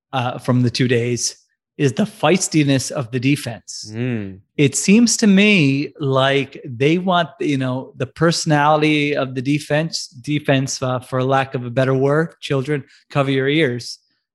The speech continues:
Speaker 1: to be kind of a bunch of a-holes.
Speaker 2: Mm.
Speaker 1: I mean, like, that seems to me to be the personality that they're cultivating. And I don't necessarily think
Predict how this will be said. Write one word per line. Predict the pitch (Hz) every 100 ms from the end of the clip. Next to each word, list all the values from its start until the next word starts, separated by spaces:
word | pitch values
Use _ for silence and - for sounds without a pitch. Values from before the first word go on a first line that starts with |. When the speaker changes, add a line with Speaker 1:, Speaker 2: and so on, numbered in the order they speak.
| _ _
Speaker 1:
to | 135
be | 143 151
kind | 165
of | 131
a | 123
bunch | 139 151
of | 123
a-holes. | 143 185 127 101 - - - _ _ 120
Speaker 2:
Mm. | 127 123 101 87
Speaker 1:
I | - 135
mean, | 135 127 127
like, | 131 127
that | 143 156 208
seems | - 190 -
to | 156
me | 135 151 175 190 147 139 127 _ _ -
to |
be | 139 139
the | 139
personality | 156 151 - 147 147 151
that | 143 120
they're | 127
cultivating. | 147 185 180 135 120 117
And | 127
I |
don't | 139 139
necessarily | 131 131 123 135 135 131
think | 139 131